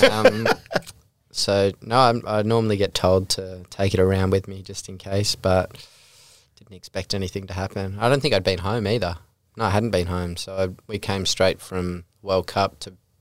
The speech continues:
Gold Coast, Brisbane Test, and then straight to Adelaide. So I hadn't had a chance to collect it anyway, so it wasn't my fault. But, um, <laughs> but, um, yeah, no, it was, it was cool to, to lead again. I,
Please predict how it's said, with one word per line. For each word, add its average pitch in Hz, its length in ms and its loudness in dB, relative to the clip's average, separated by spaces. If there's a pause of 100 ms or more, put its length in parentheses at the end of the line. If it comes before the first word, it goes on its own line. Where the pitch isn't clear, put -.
(100)
Gold 95 260 2
Coast, - 580 -4 (120)
Brisbane 95 400 -4
Test, 95 400 -2
and 98 80 -2
then 92 100 -4
straight 92 320 0
to 95 120 -4
Adelaide. 90 380 0
So 92 160 0
I 95 60 4
hadn't - 640 -2
had 98 120 0
a - 40 -4
chance 104 280 4
to - 100 2
collect - 360 4
it 92 80 -2
anyway, 95 400 4
so 95 300 2
it 90 60 -4 (100)
wasn't 95 220 -14
my 101 100 -4
fault. 101 260 -8 (140)
But, 110 180 2
um, 120 280 4
<laughs> 160 1080 4
but, 120 280 6
um, 123 420 4 (920)
yeah, 143 260 8
no, 120 180 8
it 104 60 4
was, 104 300 6
it - 60 0
was - 120 4
cool 104 280 2
to, 98 260 2
to - 140 -4
lead 98 180 0
again. 101 320 2
I, 95 160 0